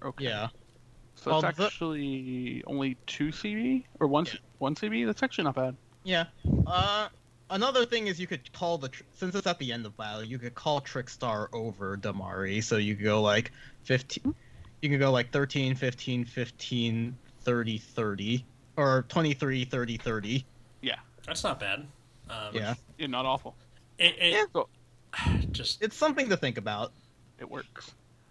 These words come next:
Speaker 1: And if you're somehow, for some reason, playing Mount Cannon, but you probably wouldn't wanna play this card
Speaker 2: Yeah, no,
Speaker 1: because
Speaker 2: Mount,
Speaker 1: it would mean
Speaker 2: Mount
Speaker 1: that
Speaker 2: Cannon is like, I don't think
Speaker 1: this
Speaker 2: that
Speaker 1: card
Speaker 2: card
Speaker 1: is
Speaker 2: works.
Speaker 1: unplayable.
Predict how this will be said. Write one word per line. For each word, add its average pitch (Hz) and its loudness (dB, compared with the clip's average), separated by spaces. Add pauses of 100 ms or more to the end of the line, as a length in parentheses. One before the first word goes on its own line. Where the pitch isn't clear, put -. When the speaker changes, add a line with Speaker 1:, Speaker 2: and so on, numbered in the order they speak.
(720)
Speaker 1:
And 143 0
if 143 -4
you're 151 -2
somehow, 147 -2
for 127 -4
some 127 -6
reason, 127 -6
playing 117 -10
Mount 110 -8
Cannon, - -10
but - -4
you 156 -4
probably 185 -2
wouldn't 123 -4
wanna 175 -2
play 185 -4
this 190 -8
card 202 2 (420)
Speaker 2:
Yeah, 160 4
no, 117 4
Speaker 1:
because 131 0
Speaker 2:
Mount, 170 0
Speaker 1:
it 135 -2
would 127 -4
mean 123 -4
Speaker 2:
Mount - 2
Speaker 1:
that 117 -2
Speaker 2:
Cannon 135 0
is 113 -12
like, 107 -10 (500)
I 147 -2
don't 120 -4
think 120 -6
Speaker 1:
this 117 0
Speaker 2:
that 110 -2
Speaker 1:
card 160 2
Speaker 2:
card 151 4
Speaker 1:
is 127 -6
Speaker 2:
works. 113 -6
Speaker 1:
unplayable. 113 -6